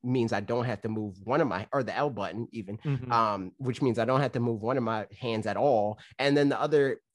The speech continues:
Speaker 1: like, right thumb can just sit on the C stick. So I don't have to move anything to
Speaker 2: Mm.
Speaker 1: do a new, you know.
Speaker 2: Yeah.
Speaker 1: Um, so, like, on that end, I, I like it a lot because it gives me more of what I like the pro controller about. I mean,
Speaker 2: Mm-hmm.
Speaker 1: why I like the pro controller.
Speaker 2: Do you, out of curiosity, when you're using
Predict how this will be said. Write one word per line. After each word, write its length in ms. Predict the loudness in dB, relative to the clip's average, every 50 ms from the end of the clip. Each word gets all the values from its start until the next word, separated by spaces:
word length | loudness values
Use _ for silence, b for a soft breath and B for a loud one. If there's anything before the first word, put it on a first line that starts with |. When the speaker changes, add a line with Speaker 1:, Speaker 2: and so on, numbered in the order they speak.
| _ _ _
Speaker 1:
like, 260 | -12 -8 -8 -8 -8 -8
right 260 | -10 -6 -6 -6 -4 0 2
thumb 220 | 2 2 2 2
can 140 | 0 -2 -2
just 200 | -2 -4 -6 -4
sit 140 | -2 -2 0
on 120 | 0 -2
the 80 | -4 -6
C 140 | -6 -8 -10
stick. 300 | -10 -10 -14 -14 -10 -4
So 120 | 0 2
I 100 | 2 4
don't 120 | 4 4 4
have 140 | 2 0 0
to 80 | -2
move 400 | 0 2 4 4 4 4 4 2 0
anything 440 | -2 -2 -2 -4 -4 -4 -4 -4
to 80 | -2 -2
Speaker 2:
Mm. 320 | -2 -2 -4 -6 -8 -10
Speaker 1:
do 60 | -12 -14 _ _ _ _ _ -12
a 80 | -8
new, 280 | -6 -6 -6 -8 -8 -10
you 140 | -8 -6 -6
know. 160 | -6 -8 -10 -14 b b b b b b
Speaker 2:
Yeah. 340 | -4 -2 0 0 0 -2 -4
Speaker 1:
Um, 140 | -6 -10 -6
so, 100 | -2 0
like, 120 | 2 2
on 140 | 2 2 2
that 180 | 2 2 4 4
end, 220 | 4 2 2 2
I, 180 | 2 0 0 0 0
I 100 | 0 0 0
like 180 | 0 -2 -2
it 40 | -4
a 40 | -4
lot 180 | -4 -6 -6 -8
because 320 | -10 -8 -8 -8 -8 -8
it 180 | -10 -12 -6 0
gives 220 | 2 2 2 4
me 280 | 4 4 4 4 4 2
more 420 | 2 4 4 6 6 6 6 4
of 160 | 0 -2 -4 -4
what 140 | -2 -2
I 80 | -2 -2
like 220 | -2 -2 -4 -6
the 60 | -10 -10
pro 160 | -8 -8 -8
controller 520 | -6 -8 -8 -8 -8 -8 -8 -8 -10 -12
about. 240 | -12 -14 -16 -18 -18 -20 _ _ _ _ _ 0
I 60 | 2
mean, 160 | 2 2 2
Speaker 2:
Mm-hmm. 140 | 0 2 2
Speaker 1:
why 220 | 4 4 4 4
I 120 | 4 2 2
like 160 | 0 -2 -6
the 60 | -10 -14
pro 140 | -16 -14
controller. 280 | -14 -16 -16 -16 -20 -20 _ _ b b b b b b b b b _ -8
Speaker 2:
Do 120 | -6 -4
you, 340 | -2 -2 -2 0 -2 -2 -4 -4 -2
out 140 | 0 0 0
of 80 | 0
curiosity, 440 | -2 -2 0 0 0 0 -2 -4 -4
when 160 | -2 -2 -2
you're 140 | 0 0 -2
using 520 | 0 -2 -2 -2 -2 -2 -2 -4 -4 -6